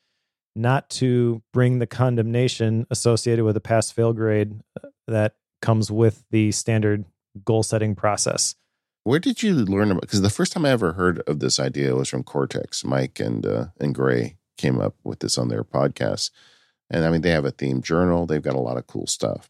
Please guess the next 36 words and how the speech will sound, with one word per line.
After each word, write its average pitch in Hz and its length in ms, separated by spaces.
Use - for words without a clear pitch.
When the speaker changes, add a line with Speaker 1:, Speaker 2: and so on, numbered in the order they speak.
Speaker 2:
But, - 120
I 82 40
mean, 90 160
have 98 200
you 143 120
ever 196 180
heard 135 140
of 135 60
that 131 200
before? 107 360
I'd 113 180
never 101 340
heard 82 180
of 67 80
the 64 120
idea 62 320
before 64 420
them. 52 320
Speaker 1:
The 127 80
yearly 160 260
theme, 147 560
uh, 120 260
yeah, 123 260
I 117 60
first 127 280
heard 120 100
about 113 160
that 113 200
from 113 160
Cortex. - 600
I 123 80
remember, 123 480
though, 113 600
several 147 500
years 110 340
ago, 107 600